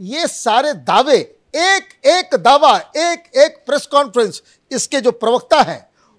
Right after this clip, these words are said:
वो जो अब तक परोस रहे थे, उन सारे सवालों का जवाब बड़े कायदे से आज कोर्ट से दिया गया है। अब तो ये देखना होगा कि अब कौन सा नया पैतरा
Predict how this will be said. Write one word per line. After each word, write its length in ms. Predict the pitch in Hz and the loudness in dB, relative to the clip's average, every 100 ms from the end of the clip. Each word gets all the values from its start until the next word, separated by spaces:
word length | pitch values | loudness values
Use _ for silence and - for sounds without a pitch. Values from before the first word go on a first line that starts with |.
| _ | _
वो 220 | 160 285 | 2 4
जो 140 | 208 254 | 4 2
अब 420 | 269 220 233 - | 0 0 -2 2
तक 100 | 220 - - _ - | 0 0 -8 _ 0
परोस 340 | 254 349 330 | 2 2 2
रहे 260 | 302 262 247 | 2 2 0
थे, 360 | - 156 139 - _ _ | -4 -10 -10 -16 _ _
उन 180 | 254 233 | -12 -12
सारे 440 | 190 - 247 294 269 | -12 -4 -2 0 -4
सवालों 460 | - 202 214 240 | -8 -4 -2 -2
का 140 | 226 160 | -6 -8
जवाब 600 | 156 156 254 311 311 _ _ _ _ | -6 0 2 2 -2 _ _ _ _
बड़े 240 | 165 302 | 0 2
कायदे 600 | 294 _ - 277 330 320 | 2 _ -6 2 2 0
से 140 | 269 262 | -2 0
आज 360 | 220 220 151 - _ _ - | 0 0 -4 -18 _ _ 0
कोर्ट 260 | 294 339 | 2 2
से 140 | - 254 | 0 -6
दिया 220 | 208 202 | 0 0
गया 280 | 180 185 170 | 0 -2 -2
है। 340 | 151 151 156 _ _ - | -6 -10 -12 _ _ -6
अब 180 | 208 - | -6 -4
तो 160 | 269 | -4
ये 260 | 220 170 170 _ _ _ _ | -4 -8 -16 _ _ _ _
देखना 360 | 117 190 262 285 | -10 -6 -4 2
होगा 340 | 240 233 277 | 2 2 -2
कि 160 | 277 262 | -4 -8
अब 300 | - 240 208 | -6 -6 -6
कौन 220 | 220 269 269 | -6 -6 -4
सा 120 | 254 | -6
नया 320 | 202 226 262 | -4 -4 -2
पैतरा 800 | - - 208 208 277 233 165 | -4 -6 -6 -2 0 0 -2